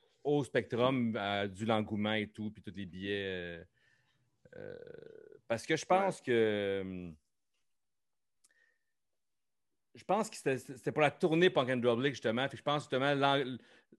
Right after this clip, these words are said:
Speaker 1: au Foufoune, c'était pas sorti. Puis là, après ça, avec le temps, vu que c'était sorti, il y a eu trop de l'engouement. Fait que là, on fait ça au Fouf. Puis Fat Mike distribuait des affaires. Il était au bar, je me rappelle aussi. Puis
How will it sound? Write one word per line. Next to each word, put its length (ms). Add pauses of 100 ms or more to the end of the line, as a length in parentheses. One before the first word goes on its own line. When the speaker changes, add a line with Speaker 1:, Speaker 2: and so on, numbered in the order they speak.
(140)
Speaker 1:
au 80
Foufoune, 420
c'était 140
pas 120
sorti. 500
Puis 120
là, 160
après 220
ça, 80
avec 100
le 100
temps, 180
vu 80
que 60
c'était 140
sorti, 460
il 80
y 40
a 40
eu 100
trop 120
de 40
l'engouement. 400
Fait 80
que 60
là, 60
on 80
fait 120
ça 80
au 140
Fouf. 300
Puis 380 (440)
Fat 180
Mike 240
distribuait 340
des 140
affaires. 540
Il 60
était 120
au 140
bar, 400
je 60
me 80
rappelle 560
aussi. 460
Puis 920